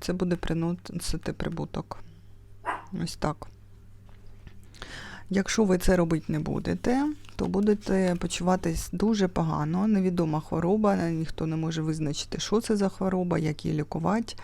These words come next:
а самопочуття дуже погане, хочеться лягти і не вставати, головний біль може мучить. Так, оце я перекриваю, заперечую,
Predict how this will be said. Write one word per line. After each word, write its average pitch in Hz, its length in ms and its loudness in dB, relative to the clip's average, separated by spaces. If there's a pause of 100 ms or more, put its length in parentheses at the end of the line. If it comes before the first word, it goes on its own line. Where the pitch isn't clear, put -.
(500)
а 156 320 2 (100)
самопочуття 170 960 2
дуже 151 680 -2 (400)
погане, 202 500 4
хочеться - 500 -2
лягти 160 360 0
і 202 40 6
не 170 100 2
вставати, 165 580 -2
головний 156 440 -2
біль 143 260 -4
може 151 340 -6 (120)
мучить. - 440 -8 (840)
Так, - 220 -4
оце - 240 -2
я 160 100 0
перекриваю, 180 840 0 (320)
заперечую, 170 880 -4